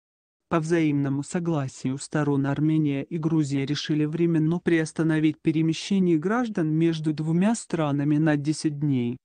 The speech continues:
начиная с восьми часов четырнадцатого марта, сообщил на своей странице в Facebook вице-премьер Тигран Навинян.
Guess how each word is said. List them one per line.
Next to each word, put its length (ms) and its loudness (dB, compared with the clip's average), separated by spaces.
начиная 600 0
с 120 -8
восьми 440 0
часов 400 -4
четырнадцатого 1000 -6
марта, 560 -4
сообщил 600 0
на 140 2
своей 460 -2
странице 680 -2
в 120 -12
Facebook 520 -2
вице-премьер 800 0
Тигран 540 0
Навинян. 680 -2